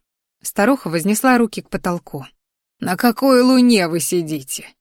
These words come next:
Посмотрите одним глазком вниз. Ответьте мне, что творится с племенем драконов?» «Расходитесь, со мной все хорошо». Рэй встал, я бросилась к детям,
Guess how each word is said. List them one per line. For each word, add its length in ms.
Посмотрите 760
одним 420
глазком 500
вниз. 440
Ответьте 720
мне, 240
что 360
творится 580
с 80
племенем 680
драконов?» 800
«Расходитесь, 1000
со 240
мной 220
все 240
хорошо». 600
Рэй 220
встал, 380
я 220
бросилась 500
к 100
детям, 440